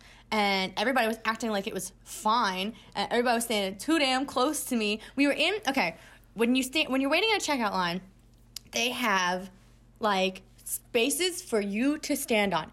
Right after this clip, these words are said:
Me and Tony were in the line. Since we live in the same house, we stand on the same space. Not a big problem. People know that, like, you stand on one if you're in together. Anyway, the woman in front of us was not on her space and encroaching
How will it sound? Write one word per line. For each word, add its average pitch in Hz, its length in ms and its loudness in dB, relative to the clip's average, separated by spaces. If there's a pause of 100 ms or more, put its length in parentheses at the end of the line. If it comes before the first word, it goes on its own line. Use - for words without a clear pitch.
Me 214 220 0
and 339 80 2
Tony 339 220 0
were 370 80 0
in 370 200 0
the 403 60 -2
line. 214 320 2 (260)
Since 427 240 -2
we 480 80 6 (120)
live 415 80 0
in 415 80 2
the 403 60 2
same 320 240 2
house, 202 360 0
we 254 140 4
stand 226 320 2
on 202 80 0
the 202 80 -2
same 190 240 -4
space. - 340 -4 (300)
Not 254 260 2
a - 20 0
big 226 160 2
problem. 180 320 0 (120)
People 370 240 2
know 262 260 4
that, - 160 -2
like, - 160 -2
you 285 100 -2
stand 403 240 0
on 392 120 0
one 294 160 2
if 269 100 -4
you're 214 300 2
in 226 100 -2
together. 196 400 -2 (380)
Anyway, 202 340 2 (220)
the 254 100 4
woman 349 260 4
in 453 80 2
front 269 160 4
of 202 60 0
us 190 160 0 (200)
was 220 320 2 (120)
not 262 320 2
on 294 140 2
her 233 160 2
space - 340 -2 (220)
and 240 100 2
encroaching 262 760 -2